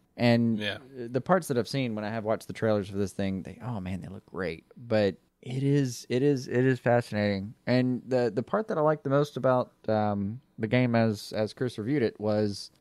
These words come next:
Speaker 1: you get to pick how brutal he is.
Speaker 2: Yeah, I dug that a lot.
Speaker 1: That seems to be the major
Speaker 2: That made
Speaker 1: selling
Speaker 2: me wanna
Speaker 1: point for
Speaker 2: play
Speaker 1: me.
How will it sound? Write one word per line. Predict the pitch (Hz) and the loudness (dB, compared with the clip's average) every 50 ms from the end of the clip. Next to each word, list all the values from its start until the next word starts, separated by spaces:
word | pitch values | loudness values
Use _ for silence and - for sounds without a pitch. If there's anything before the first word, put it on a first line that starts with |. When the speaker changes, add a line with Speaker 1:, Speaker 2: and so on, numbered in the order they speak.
| _ - | _ 0
Speaker 1:
you | - 135 | 2 2
get | 156 170 - | 2 2 0
to | - | -2
pick | - 170 165 | -4 -4 -2
how | - 170 156 | 0 -2 -2
brutal | 127 107 110 135 196 - 107 | 0 0 0 0 0 0 0
he | - - - - - | -2 -4 -8 -12 -16
is. | - - - _ _ _ - | -16 -16 -20 _ _ _ -6
Speaker 2:
Yeah, | 113 120 113 110 101 95 - - | -2 0 0 0 0 -4 -6 -4
I | - 117 110 | 0 2 2
dug | 110 104 113 110 104 98 | 2 2 0 -2 -2 0
that | 104 104 104 101 | 0 0 2 0
a | |
lot. | 98 98 98 98 98 98 - _ | -2 -4 -4 -4 -4 -6 -6 _
Speaker 1:
That | - 117 135 147 - | 2 2 2 2 2
seems | - 160 156 147 - | 0 -2 -2 -2 -2
to | - | 0
be | 147 147 | 2 2
the | 139 | 4
major | 131 131 135 135 | 4 2 2 2
Speaker 2:
That | 139 | 0
made | 131 117 | 0 2
Speaker 1:
selling | - 131 147 165 | 2 2 2 2
Speaker 2:
me | 120 | 0
wanna | 104 107 98 - | 0 0 -2 -2
Speaker 1:
point | |
for | - 110 | -4 -4
Speaker 2:
play | 104 101 101 104 117 160 147 - _ _ - - - 165 | -4 -4 -4 -6 -8 -12 -18 -20 _ _ -12 -8 -6 -4
Speaker 1:
me. | 143 | -6